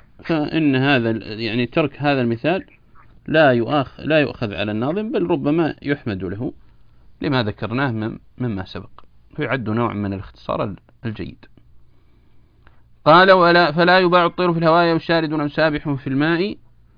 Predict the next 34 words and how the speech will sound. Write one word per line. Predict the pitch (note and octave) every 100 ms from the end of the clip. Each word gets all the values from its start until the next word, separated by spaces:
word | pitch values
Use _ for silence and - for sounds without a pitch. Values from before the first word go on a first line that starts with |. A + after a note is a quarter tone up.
| - - - - -
ولا | C3+ D#3+ G3 F#3
يب-، | F3+ -
ولا | E3 F#3
يصح | F3+ G3 F3 E3+
بيع | D#3 F3 F3 C#3+ D3+
ما | E3 F3
قد | D#3 D3+ C3
غصب | C3 D#3 E3+ E3+ E3+ F#3 G3 G#3+ - - - - _ - _ _ -
إلا | D3+ E3+ E3 C#3+
لقادر | C#3+ D#3+ D3 D3 D3+ -
أو | C3+ D3+
إلا | D3+ C#3+ C3+
غصبا". | A#2+ C3 A#2+ A#2 B2+ - - - - - - - F3
هذا | D3+
قول | B2+ C#3 B2+
صاحب | C3+ B2
الزاد: | A2+ C#3 D#3
"ولا | C3+ C#3
مغصوب | C3 A#2 A2+ D3+ C#3 D#3
من | C#3 A#2+
غير | C3 C3+ A#2
غاصبه | C3 - A#2+ A2+ B2 C#3+ - -
وقادر | G2+ A#2+ A#2+ G#2+ G#2+ -
على | G2 G#2+
أخذه". | - A2+ G#2 G#2+ E3 - _ _ - - - -
فلا | D3
يصح | C3 C3+ -
بيع | B2+ B2+ B2 D#3 - -
ما | A#2 A#2+
قد | A#2+ A2
غصب | C#3 D#3+ E3
اللي | D3+ B2
هو | A2+
المغصوب | G#2+ G2+ B2+ E3